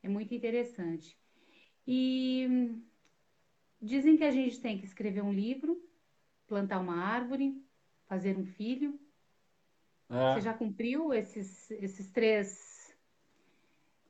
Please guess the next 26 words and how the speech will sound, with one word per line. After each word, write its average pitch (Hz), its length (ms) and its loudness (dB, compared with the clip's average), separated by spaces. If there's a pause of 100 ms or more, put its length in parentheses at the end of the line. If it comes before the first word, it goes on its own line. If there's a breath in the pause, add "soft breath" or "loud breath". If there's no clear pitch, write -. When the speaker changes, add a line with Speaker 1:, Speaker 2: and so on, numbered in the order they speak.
(500)
Speaker 1:
esses 185 300 -8
três - 640 -2 (160)
pontos 226 520 2
aí? 233 380 0 (1500)
Speaker 2:
Filho, 170 520 6 (1600 loud breath)
<laughs> - 300 -20
an-, 180 260 8 (420 loud breath)
antes, 170 720 2 (160)
o, 165 360 6 (120)
apenas 185 600 4
o 185 140 4
livro 185 540 6
Speaker 1:
Você 247 100 2
Speaker 2:
era - 260 10
Speaker 1:
pulou 160 120 10
a 160 120 12
Speaker 2:
já, 151 240 8
já 143 180 6
Speaker 1:
ordem? 180 80 2
Speaker 2:
tomava, 160 420 4 (1000)
já 147 120 8
tomava 175 460 10
o 180 100 10
livro 185 420 8
como, 190 960 2
como 147 320 -2